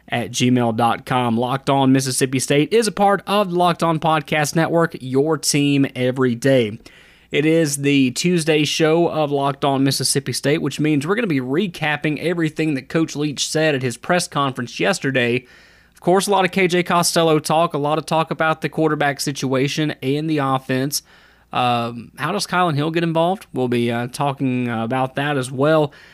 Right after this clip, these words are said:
And, uh, the Texas A and M game coming up on Saturday. Of course, that's, uh, brought up <laughs> a little bit, uh, in the press conference. Um, we're also gonna talk about something very interesting that he said on Saturday that he further elaborated on yesterday.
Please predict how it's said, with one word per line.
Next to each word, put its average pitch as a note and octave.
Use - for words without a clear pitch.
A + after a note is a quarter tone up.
And, B2+
uh, A2+
the A#2
Texas C#3+
A C#3
and B2+
M C#3+
game C#3+
coming C#3+
up C#3
on C#3
Saturday. C#3
Of D#3+
course, C3+
that's, C3+
uh, C#3
brought C#3
up D#3
<laughs> C3+
a E3
little D3+
bit, C#3+
uh, C3+
in D#3+
the D#3
press D3
conference. D#3
Um, B2
we're C#3+
also C4
gonna A#3+
talk E3+
about D#3
something D3
very C3+
interesting B2+
that A2
he B2+
said B2+
on A#2+
Saturday B2
that A2
he B2
further C3+
elaborated A2+
on A2
yesterday. A2